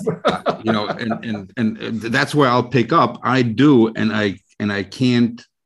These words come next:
Speaker 2: get myself to get, pull the club back on the tee. This dream I have repeatedly.
Speaker 1: Oh, really?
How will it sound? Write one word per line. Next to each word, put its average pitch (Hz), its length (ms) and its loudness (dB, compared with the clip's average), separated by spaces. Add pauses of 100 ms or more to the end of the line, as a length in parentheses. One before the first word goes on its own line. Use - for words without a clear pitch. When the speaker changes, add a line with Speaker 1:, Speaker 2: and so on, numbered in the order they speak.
(180)
Speaker 2:
get 110 200 -4
myself 104 520 -2
to 95 120 -4
get, 92 340 -4
pull 117 180 4
the 101 80 0
club 101 440 0
back 76 380 -2
on 85 140 0
the 80 80 0
tee. 78 360 -2
This - 280 -6
dream 82 360 2
I 71 80 -6
have 78 320 -6
repeatedly. 76 760 -2 (420)
Speaker 1:
Oh, 226 200 4
really? 160 420 4